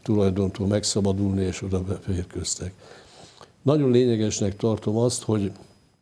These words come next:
a szimbolikus dolgokban is tovább léptünk,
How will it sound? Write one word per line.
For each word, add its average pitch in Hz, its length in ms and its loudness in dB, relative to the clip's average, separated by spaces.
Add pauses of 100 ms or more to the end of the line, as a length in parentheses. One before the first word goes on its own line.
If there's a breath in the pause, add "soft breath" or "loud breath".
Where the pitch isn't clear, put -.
(680)
a 95 300 0
szimbolikus 113 720 4
dolgokban 98 600 0
is 87 140 -2
tovább 104 380 0
léptünk, 135 640 0